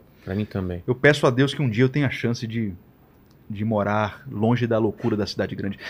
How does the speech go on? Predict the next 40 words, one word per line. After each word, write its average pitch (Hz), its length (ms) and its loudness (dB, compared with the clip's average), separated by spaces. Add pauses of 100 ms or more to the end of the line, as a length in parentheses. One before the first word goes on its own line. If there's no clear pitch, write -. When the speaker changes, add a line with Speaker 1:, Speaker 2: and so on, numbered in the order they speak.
Speaker 2:
Engraçado, 135 520 6
né? 147 80 4
Que, 170 160 -4 (340)
não 156 100 -2
sei 170 140 4
se 170 60 -4
você 156 200 4
tem 143 140 4
essa 135 140 2
impressão 107 400 0
também, 107 200 -2
mas 120 160 2
venderam 123 480 6
sonhos 110 380 0
meio 117 220 4
ruins 120 360 2
pra 95 180 -4
gente. 92 300 -6
Como, 113 220 -2
Speaker 1:
Total. 113 540 4 (240)
Speaker 2:
por - 100 -4
exemplo, 104 340 0
que - 120 2
a, 110 160 2
as 107 160 -6
grandes 123 320 6
cidades 110 420 0
seriam 113 240 2
a 107 40 -2
solução 110 480 0
pra 104 100 -2
humanidade, 101 680 -4
né? 95 140 -10
Que 104 200 -8 (400)
iriam 117 180 4
resolver 113 440 6
os 101 120 2
nossos - 260 -2
problemas 101 680 0
tecnológicos, 101 1120 -4